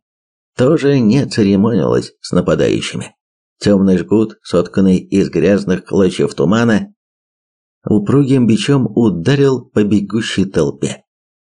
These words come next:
Рассечённые воины попадали на земь, не помогли ни доспехи, ни вскинутые мечи.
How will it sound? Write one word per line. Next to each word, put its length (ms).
Рассечённые 840
воины 440
попадали 680
на 200
земь, 340
не 320
помогли 440
ни 140
доспехи, 640
ни 260
вскинутые 640
мечи. 480